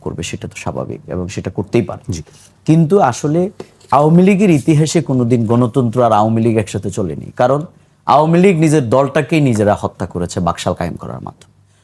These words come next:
Speaker 1: পরবর্তীতে তাদের পুনর্জন্ম যদি বলেন, তাহলে সেটাও কিন্তু পরবর্তীতে অন্য দলের হাতে হয়ে গেছে। সেই জায়গা থেকে আওয়ামী লীগ আর গণতন্ত্র একসাথে চলে না, বরং তারা বরাবরই এক নায়কতন্ত্র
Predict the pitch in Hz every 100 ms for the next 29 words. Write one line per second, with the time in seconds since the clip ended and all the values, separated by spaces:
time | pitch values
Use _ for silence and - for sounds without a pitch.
0 | _ - 123 120 113 135 127 123 123 120
1 | 107 127 117 107 117 120 127 123 117 104
2 | 104 120 135 104 - 107 101 104 113 120
3 | 120 107 101 101 98 90 - 87 101 87
4 | 101 95 90 90 85 - 82 - - -
5 | - - - - - 170 202 196 165 170
6 | - 180 208 139 139 151 180 202 214 -
7 | - 135 107 127 127 120 101 101 92 -
8 | 92 - - - _ _ _ _ _ _
9 | 101 113 143 139 123 135 107 113 135 143
10 | 156 175 196 254 _ _ _ 113 135 -
11 | - 110 113 113 110 - 117 107 - 135